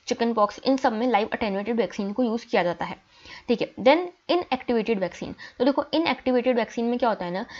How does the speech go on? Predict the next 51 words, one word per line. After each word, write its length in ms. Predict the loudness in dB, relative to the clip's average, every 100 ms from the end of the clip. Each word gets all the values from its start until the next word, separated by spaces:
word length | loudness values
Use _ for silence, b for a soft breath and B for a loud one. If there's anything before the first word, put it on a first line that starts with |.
| B
कि 200 | 0 2 2
आप 220 | 2 2 4
यूज़ 240 | 2 2
कर 180 | 2 2
रहे 100 | 2
हो 60 |
जर्म 320 | 0 0 0 -2
को, 260 | -2 -4 -2
लेकिन 280 | 0 0 -2
आपने 240 | -2 -2 -2
उसको 200 | 0 -2
किल 300 | 2 4 4
कर 200 | 0 -4
दिया 180 | -4 -6
है। 140 | -8 B B B
ठीक 140 | -6 -4
है, 60 |
तो 120 | 2 4
वो 100 | 6
लाइव 380 | 6 6 6
नहीं 240 | 2 2 -2
है, 80 | -2
वो 100 | -4 0
किल्ड 320 | 2 6 4 4
जर्म 260 | -2 -4
है। 140 | -6 -10 B B
जो 200 | 2 4
डर्म, 300 | 4 2 -2 -6
जर्म 360 | -4 -2 -2 -2
जो 100 | -2
है 140 | -2
वो 100 | -2
डिसीज 340 | -2 -2 -2 0
करता 240 | -2 -2
है, 40 |
जैसे 180 | -4 -4
यहाँ 180 | -4 -2
पे 100 | 0
वायरस, 420 | 2 2 2 -4 B B B
तो 120 | -2 2
इस 160 | 0 2
वायरस 340 | -2 -2 -2
को 100 | -2
किल 360 | -2 2 4 4
करके 360 | 0 -2 -4
हमने 280 | -4 -2 -4
इंजेक्ट 520 | -2 -2 -2 -2 -4
किया 160 | -4 -2
है 120 | 0
बॉडी 300 | 0 -2 -4
में। 140 | -8